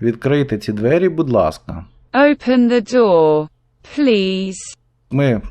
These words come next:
Speaker 1: кажемо, щоб він це відкрив, чи вона. Тобто це імператив, коли ти кажеш комусь зробити щось.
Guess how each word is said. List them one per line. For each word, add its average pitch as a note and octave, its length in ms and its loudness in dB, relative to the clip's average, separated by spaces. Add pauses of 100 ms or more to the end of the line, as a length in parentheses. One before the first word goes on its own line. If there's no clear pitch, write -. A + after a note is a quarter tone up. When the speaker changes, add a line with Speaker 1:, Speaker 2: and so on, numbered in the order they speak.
(140)
Speaker 1:
кажемо, F3+ 640 0 (400)
щоб A2 280 -4
він C#3+ 260 0
це C3+ 180 0
відкрив, A2+ 480 -4
чи A2 140 -4
вона. G2+ 480 -2 (220)
Тобто - 280 -4
це C#3+ 220 -2
імператив, C3 640 -2
коли A2 260 -4
ти A#2 120 -4
кажеш G#2+ 420 0
комусь D#3+ 640 -2
зробити G#2+ 520 -2
щось. - 580 -8